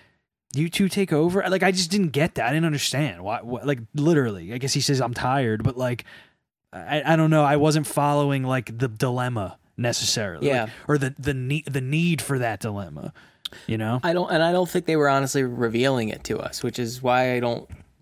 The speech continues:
Speaker 2: think that this was super effective. I don't know. I guess it was just, like, a big, big ass lead
Speaker 1: And if it, if it was as simple
Speaker 2: for
Speaker 1: as
Speaker 2: season,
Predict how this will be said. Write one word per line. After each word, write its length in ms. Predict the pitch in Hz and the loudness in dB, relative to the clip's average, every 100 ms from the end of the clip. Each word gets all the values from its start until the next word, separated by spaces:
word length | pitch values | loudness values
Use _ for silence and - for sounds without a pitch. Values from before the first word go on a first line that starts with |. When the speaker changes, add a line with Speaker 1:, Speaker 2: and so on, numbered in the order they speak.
| _ | _
Speaker 2:
think 160 | 123 120 | -6 -6
that 80 | 117 | -6
this 180 | 117 - | -6 -6
was 100 | 110 | -4
super 260 | 123 113 110 | -4 -4 -6
effective. 420 | - 113 - - | -4 -6 -6 -6
I 60 | |
don't 100 | 110 | -4
know. 80 | 104 | -4
I 60 | - | -4
guess 140 | 120 143 | -6 -4
it 20 | |
was 100 | 127 | -4
just, 140 | 135 135 | -4 -4
like, 80 | |
a 40 | 127 | -2
big, 360 | 110 135 131 | 2 2 4
big 200 | 135 143 | 2 4
ass 280 | 135 127 117 | 4 4 2
lead 80 | 117 | 2
Speaker 1:
And 60 | 202 | 4
if 140 | 247 | 4
it, 100 | - | 4
if 140 | - 240 | 2 2
it 40 | |
was 200 | 233 202 | 0 0
as 80 | 208 | 0
simple 280 | - 214 131 | 2 4 4
Speaker 2:
for 80 | 135 | 4
Speaker 1:
as 140 | - - | 4 4
Speaker 2:
season, 680 | 143 127 131 123 117 120 | 4 4 2 2 0 -4